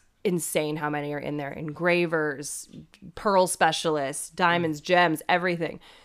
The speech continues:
Crazy. So that was really cool to be around so many makers and craftsmen and to really see the production side of it. Um, they actually were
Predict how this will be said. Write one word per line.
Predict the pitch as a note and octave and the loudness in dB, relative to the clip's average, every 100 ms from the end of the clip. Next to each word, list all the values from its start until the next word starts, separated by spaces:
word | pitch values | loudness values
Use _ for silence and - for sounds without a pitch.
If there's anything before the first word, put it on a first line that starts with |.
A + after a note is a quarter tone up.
| _ | _
Crazy. | - - D3+ C#3+ G2+ F#2 | -16 -10 -8 -10 -14 -12
So | - F#3 F3+ E3+ D#3 C3 - - - - - | -2 2 4 4 4 0 -8 -20 -20 -18 -2
that | D3+ - | 0 0
was | D3+ | -2
really | C#3+ C#3 | -6 -6
cool | - D3 C#3+ | 0 0 0
to | E3 | 2
be | D#3 | 2
around | D3+ D3+ D3+ | 4 0 -2
so | E3+ | -2
many | D3+ D3 | -2 -2
makers | C#3+ C#3+ - C#3+ C#3+ - | -2 -4 -6 -8 -10 -8
and | D3 | -8
craftsmen | - - C#3+ - - D3 C#3+ C#3+ D#3 | -4 0 0 0 -8 -6 -6 -8 -10
and | - D3 C#3 C#3 C#3 C3 - - - _ | -8 -6 -4 -4 -6 -8 -10 -16 -20 _
to | - F3 | -4 0
really | D3+ D3+ | 0 0
see | D3+ - D3+ | -2 -2 -2
the | D3 | -4
production | - - - - - A3+ | -6 -6 -6 -8 -2 0
side | B3+ C#4+ D4+ | 2 2 0
of | D#4+ | 0
it. | E4+ E4 - - - - - - | 0 0 -6 -20 -20 -20 -10 -2
Um, | E3+ D#3+ D#3 D#3 | 0 0 0 0
they | E3 | 2
actually | D#3 D#3 - D#3+ | 2 0 0 0
were | D#3 D3+ | 0 -2